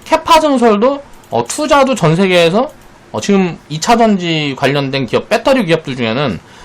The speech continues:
투자도 가장 큰 규모로 진행을 하고 있습니다. 거의 투자 규모도 뭐 테슬라 다음으로 클 거예요, 아마. 어, 배터리 쪽에 이제 투자하는 비중들이. 그러면 그런 부분들의 수혜를 보게 되는데 그런 수혜 보는 기업이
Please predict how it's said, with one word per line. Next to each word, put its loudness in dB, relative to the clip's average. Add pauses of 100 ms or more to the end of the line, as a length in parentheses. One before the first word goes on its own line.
(120)
투자도 0
가장 0
큰 0
규모로 2
진행을 0
하고 -2
있습니다. -12 (720)
거의 0
투자 2
규모도 2
뭐 0
테슬라 2
다음으로 0
클 -8
거예요, 0
아마. -8 (720)
어, -4
배터리 0
쪽에 -2
이제 -6
투자하는 -2
비중들이. -6 (500)
그러면 4
그런 2
부분들의 4
수혜를 0
보게 -2
되는데 0
그런 4
수혜 0
보는 2
기업이 0